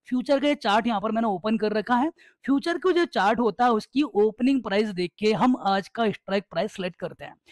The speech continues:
तो आज देखिए ओपनिंग कैंडल आपकी जो रही आप चेक कर सकते हैं, ये रही अपनी ओपनिंग कैंडल। मैंने ओपनिंग कैंडल पे क्लिक किया और ओपनिंग प्राइस पे यहाँ पर क्लिक किया, तो यहाँ पर आप चेक कर सकते हैं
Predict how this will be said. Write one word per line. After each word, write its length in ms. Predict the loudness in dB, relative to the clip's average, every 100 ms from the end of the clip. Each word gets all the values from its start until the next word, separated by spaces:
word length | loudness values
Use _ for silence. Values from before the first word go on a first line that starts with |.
| -14
तो 140 | 0
आज 140 | 2 4
देखिए 260 | 2 4
ओपनिंग 360 | 6 4 2 2
कैंडल 280 | 0 0 2
आपकी 240 | 0 -4
जो 160 | -2 0
रही 280 | 0 -2 -6 _ -4
आप 160 | -4
चेक 240 | -2 -6 -4
कर 80 |
सकते 260 | -8 -4 -2
हैं, 60 | 0
ये 100 | 2
रही 80 |
अपनी 220 | 0 0 -4
ओपनिंग 340 | -4 -6 -8
कैंडल। 300 | -8 -8 -10 -12 -14 0
मैंने 160 | 2 4
ओपनिंग 300 | 4 2 2
कैंडल 220 | 2 0
पे 100 | -2
क्लिक 280 | -2 -4 -2
किया 140 | 0 2
और 80 | 4
ओपनिंग 340 | 2 2 0
प्राइस 240 | 0 -4
पे 80 | -2
यहाँ 120 | -4
पर 100 | -4 -8
क्लिक 320 | -4 -4 -2
किया, 200 | -2 -2 -2 _ -4
तो 60 | 2
यहाँ 220 | 2 2
पर 120 | 4
आप 160 | 2 2
चेक 240 | -4 -2
कर 100 | -2
सकते 340 | -2 -4 0 2
हैं 200 | 2